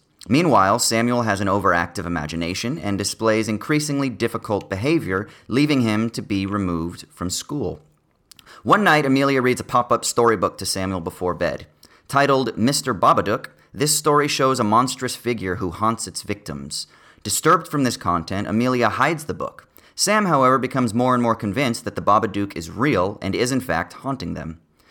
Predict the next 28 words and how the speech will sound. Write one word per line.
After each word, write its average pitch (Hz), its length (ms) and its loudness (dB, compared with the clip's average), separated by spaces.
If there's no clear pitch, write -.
Slowly, 160 560 4
the 113 160 4
effects 151 420 0
of 104 80 -4
this 104 140 -2
Babadook 101 640 0
become 107 320 -2
more 117 240 2
and 101 160 0
more 139 240 2
real, 87 400 -6
leading 131 300 0
to 113 60 -4
greater 120 400 2
erratic 107 600 2
and 107 160 -2
delusional 117 520 0
behavior 95 420 -2
from 92 180 -4
Amelia 98 720 0
and 127 540 -2
deeper 143 260 0
conviction 107 600 -2
from 95 180 -4
Samuel 135 480 0
that 92 160 -6
the - 60 -6
Babadook 98 520 0